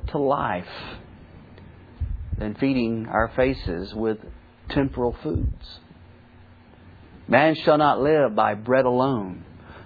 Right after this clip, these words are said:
but by every word that proceedeth out of the mouth of God."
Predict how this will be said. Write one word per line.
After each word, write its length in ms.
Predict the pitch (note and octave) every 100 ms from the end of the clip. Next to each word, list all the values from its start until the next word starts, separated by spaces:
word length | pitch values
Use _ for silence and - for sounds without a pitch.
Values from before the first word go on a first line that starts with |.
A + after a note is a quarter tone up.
| -
but 160 | -
by 220 | A2+ A2+ G#2
every 340 | C3 C#3+ D3
word 500 | C3 C#3 C#3 A#2 G2
that 220 | G#2 -
proceedeth 720 | - G#2+ - - C#3+ G#2+ F2 -
out 240 | G#2 G2
of 80 | F#2
the 100 | F#2
mouth 380 | F2+ E2+ - -
of 140 | -
God." 320 | - - -